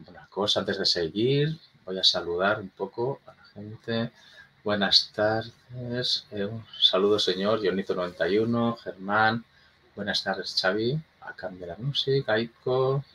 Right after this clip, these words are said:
¿Qué opinión tienes de la subida de Shirtu? No, ahora no voy a analizar así porque mi intención es, eh, analizar los, los índices y todo, un poco bres-, breve resumen de todo lo que ha sucedido la semana. Pero bueno, la opinión de Shilton que me encanta que suba, es que era normal que,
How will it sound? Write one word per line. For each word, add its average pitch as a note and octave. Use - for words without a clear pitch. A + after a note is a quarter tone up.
¿Qué B2
opinión B2+
tienes B2+
de A#2+
la G#2
subida G#2+
de F#2+
Shirtu? F2+
No, G2
ahora G#2+
no A#2+
voy G#2
a F#2+
analizar G2
así G#2+
porque B2
mi F#2+
intención G2+
es, A2
eh, G2+
analizar G2+
los, G#2
los F2+
índices G2
y F2
todo, F2+
un E2
poco G2
bres-, F#2
breve F#2+
resumen G#2
de G2
todo F#2+
lo F#2
que F#2
ha -
sucedido F2+
la F2+
semana. D#2+
Pero -
bueno, D#2+
la D#2
opinión F#2+
de G2
Shilton G2+
que A2
me F2
encanta G2
que -
suba, -
es -
que F2
era F2
normal D#2+
que, E2+